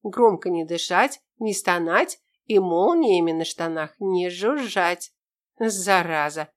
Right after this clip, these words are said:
Инга хлопнула Лику по спине. Извращенка блондинистая. «Всё, давайте на сеновал все. Вы, две кукушки, по центру ложитесь,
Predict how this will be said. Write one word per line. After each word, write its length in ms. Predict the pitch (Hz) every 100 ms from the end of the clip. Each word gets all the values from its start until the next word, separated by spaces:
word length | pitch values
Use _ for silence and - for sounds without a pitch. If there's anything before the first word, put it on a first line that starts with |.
| _ _
Инга 360 | 247 233 190 185
хлопнула 580 | - 190 165 180 175
Лику 300 | 175 175 165 160
по 100 | 170
спине. 580 | - 175 165 151 151 _ _ -
Извращенка 840 | 247 220 226 226 220 196 151 151
блондинистая. 920 | 165 175 180 170 160 151 151 - 156 151 _ _
«Всё, 420 | - - 240 226 208
давайте 480 | 208 220 285 -
на 100 | 269
сеновал 560 | 262 247 226 202 170 165
все. 380 | - - 165 160 _ _ -
Вы, 320 | 247 262 330
две 240 | 247 196
кукушки, 560 | 190 196 196 175 - 196
по 180 | 190 277
центру 520 | 302 233 190 180 185
ложитесь, 720 | 180 180 170 170 165 170 -